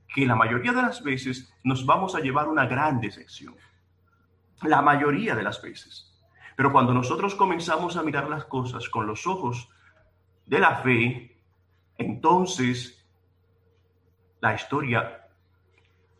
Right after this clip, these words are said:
comienza a cambiar, porque el que está obrando no somos nosotros, es el Señor.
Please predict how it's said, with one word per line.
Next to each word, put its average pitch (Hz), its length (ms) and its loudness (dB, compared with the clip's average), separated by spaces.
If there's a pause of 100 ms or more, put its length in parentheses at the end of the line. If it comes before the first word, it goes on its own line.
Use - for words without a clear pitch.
(160)
comienza 143 580 -2
a - 60 -2
cambiar, 104 520 -2
porque - 380 -6
el 127 240 -2
que 117 140 -2
está 156 340 2
obrando 139 480 2
no 139 160 -2
somos 208 260 -6
nosotros, 131 680 -4
es 156 260 -4
el 107 140 -4
Señor. 160 540 -6